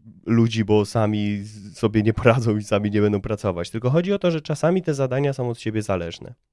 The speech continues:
I na przykład jak siedzieliśmy w biurze i byliśmy biurko w biurko, to było stosunkowo łatwo się dowiedzieć, kto kogo blokuje, ile musimy poczekać, co ja w tym momencie mogę robić.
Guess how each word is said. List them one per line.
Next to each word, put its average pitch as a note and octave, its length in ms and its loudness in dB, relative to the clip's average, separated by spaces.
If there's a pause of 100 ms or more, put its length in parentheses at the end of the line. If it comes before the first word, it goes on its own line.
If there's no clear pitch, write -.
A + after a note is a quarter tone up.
(580)
I A2+ 80 0
na B2+ 100 6
przykład - 360 0 (280)
jak A#2+ 140 -2
siedzieliśmy C#3+ 480 0
w B2 60 -4
biurze G2+ 440 2
i F2 40 -8
byliśmy A#2 420 -2
biurko B2+ 360 -2
w A2 40 -14
biurko, A#2 500 0 (440)
to C3 120 2
było E3 220 0
stosunkowo E3+ 520 2
łatwo D3 340 2
się C#3+ 120 -4
dowiedzieć, B2+ 640 0 (340)
kto F3+ 320 4
kogo C#3+ 240 2
blokuje, F3 720 2
ile B2+ 240 -2
musimy A2 340 -4
poczekać, D3+ 640 0
co - 120 -4
ja B2 140 2
w - 60 -20
tym A#2+ 140 -2
momencie G#2+ 400 0
mogę F#2+ 260 -2
robić. - 380 -6